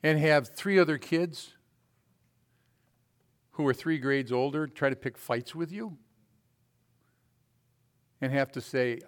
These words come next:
no. Because I remembered what my father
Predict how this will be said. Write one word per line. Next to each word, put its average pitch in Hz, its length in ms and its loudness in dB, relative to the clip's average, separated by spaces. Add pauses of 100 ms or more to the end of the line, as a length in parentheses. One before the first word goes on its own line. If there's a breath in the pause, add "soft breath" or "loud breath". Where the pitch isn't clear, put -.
(380)
no. 113 520 -4 (2750)
Because 117 420 -6 (720)
I 110 60 -8
remembered 110 760 -4
what 117 160 -6
my 101 160 -10
father 113 540 -2